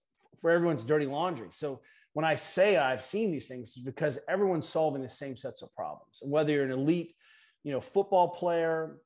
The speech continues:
whether you're, you're playing a premier soccer, it, the, really the same sets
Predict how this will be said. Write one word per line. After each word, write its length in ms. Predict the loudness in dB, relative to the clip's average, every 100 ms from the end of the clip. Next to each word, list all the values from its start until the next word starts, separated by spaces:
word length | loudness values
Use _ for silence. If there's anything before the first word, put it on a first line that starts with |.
| _ -10
whether 200 | -8 -6
you're, 180 | -8 -8
you're 80 | -10
playing 260 | -6 -6 -6
a 80 | -10 -10
premier 320 | -4 0 0
soccer, 640 | -2 -2 0 -2 -2 -2 -2
it, 80 | -6 -4 -4
the, 120 | -2
really 480 | 2 4 4 4 2
the 140 | 0
same 520 | -4 -6 -4 -2 -2 -4
sets 520 | -6 -4 -4 -8